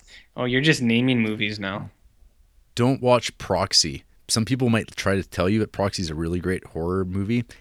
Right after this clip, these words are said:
Speaker 2: It is not good at all. It is horrendous.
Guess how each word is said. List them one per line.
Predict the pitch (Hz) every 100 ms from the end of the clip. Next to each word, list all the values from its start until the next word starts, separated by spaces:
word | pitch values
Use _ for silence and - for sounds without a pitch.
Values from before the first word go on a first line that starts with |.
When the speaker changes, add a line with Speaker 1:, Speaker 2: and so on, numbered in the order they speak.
| _ -
Speaker 2:
It | 92 85 -
is | 80 -
not | 85 80 - -
good | 82 78
at | 76 76
all. | 73 73 73 73 - -
It | 85 -
is | 82 73 - - _ -
horrendous. | 90 101 98 76 -